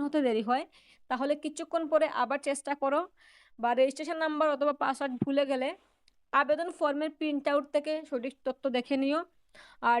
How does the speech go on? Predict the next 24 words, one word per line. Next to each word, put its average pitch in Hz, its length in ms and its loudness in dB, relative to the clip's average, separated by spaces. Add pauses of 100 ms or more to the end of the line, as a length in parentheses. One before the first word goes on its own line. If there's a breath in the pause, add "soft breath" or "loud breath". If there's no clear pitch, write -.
date 285 240 -2
of 320 140 -2
birth 381 200 4
রিজেক্ট 277 300 0
হলে 311 200 2 (200)
ফরম্যাট 269 340 -2 (120)
ঠিক 285 220 -8
আছে 302 200 -6
কি 302 60 -2 (100)
না 285 60 0 (560)
সেটা 269 260 -2
কিন্তু 294 180 0 (100)
অবশ্যই 254 340 -4
তোমরা 262 220 -4
যাচাই 214 280 -4
করে 240 200 0
নিও। 262 140 2 (120)
তবুও 294 320 2
যদি 349 200 -2
সমস্যা 277 400 -4
হয়, 294 160 2 (420 soft breath)
অফিসিয়াল 320 460 0
হেল্প 269 240 2
ডেস্কে 285 240 -6